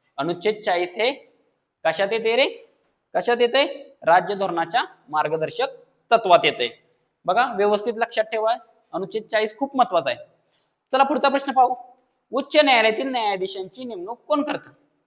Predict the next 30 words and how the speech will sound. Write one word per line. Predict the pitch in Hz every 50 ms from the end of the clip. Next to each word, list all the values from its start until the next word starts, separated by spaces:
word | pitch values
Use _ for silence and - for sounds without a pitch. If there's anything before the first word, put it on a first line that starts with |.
| _ _ _ _ _ _ _ _ _ _ -
उच्च | 160 160 160 175
न्यायालयातील | 208 202 202 202 196 196 202 202 214 214
न्यायाधीशांची | 214 208 202 202 190 - 208 202 202 202
नेमणूक | 214 208 208 214 208
कोण | 226 226 220
करतं | 220 220 202 220
मित्रांनो? | 226 220 - 220 226 233 254 294 - - - - - _ _ _ _ _ _ _ _ _ _ _ _ _ _ _ _ _ _ -
राष्ट्रपती | - 151 190 - - - 208 196 208 202
करतात. | 202 202 180 170 - 156 139 123 - _ _ _
कोण | - 143 147 156
करतं? | 165 170 165 170 240 277 330 466 - - _ _ _ _ _ _
राष्ट्रपती. | 165 196 202 202 - 202 175 175 - - - _ _ _ _ _ _
आता | - 233 - 330 330
याच्या | 320 330 339 330
पुढे | 339 330 285
जाऊन | 294 285 269
तुम्हाला | - 240 233 233 233
प्रश्न | 226 226 - 220
विचारू | 202 185 196 170 160
शकतात. | - 165 - _ 170 - _ _ _ _ _
बघा, | 160 202 240 254 285 - - - - - - - _ _ _ _ _ _
कोणता | - 247 254 240 277
प्रश्न | 262 285 277 269
विचारू | 269 262 269 269 262
शकतात? | - 277 - - 254 277 277 - - - _ _ _ -
एक | 220 220 214
दोन | 254 277 277
फॅक्ट्स | - 262 277 - -
महत्वाचे | 294 311 302 285 254 226 226
आहेत. | 185 139